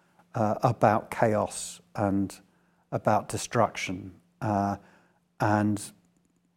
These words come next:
w-, why would I do it? I'm not t-, it's not a lesson. It's, it's, it's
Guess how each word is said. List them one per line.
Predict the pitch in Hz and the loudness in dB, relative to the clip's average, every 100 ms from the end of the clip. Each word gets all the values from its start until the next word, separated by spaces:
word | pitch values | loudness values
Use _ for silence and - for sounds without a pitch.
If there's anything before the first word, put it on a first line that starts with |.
| _ _ _ _ - | _ _ _ _ -8
w-, | 143 - | -8 -8
why | - 117 131 131 | -4 4 6 8
would | 139 131 | 6 6
I | 131 | 6
do | 139 | 4
it? | 135 | 4
I'm | 117 | 4
not | 110 - - | 2 2 -4
t-, | - | -6
it's | - - | -4 -2
not | 123 | 0
a | 117 | 2
lesson. | 110 120 - 95 110 - - - | 2 0 -2 -8 -10 -16 -16 -8
It's, | - - - | -4 -4 -2
it's, | 135 - - - - | -2 -2 -4 -8 -2
it's | 135 - - - | -2 -2 -6 -6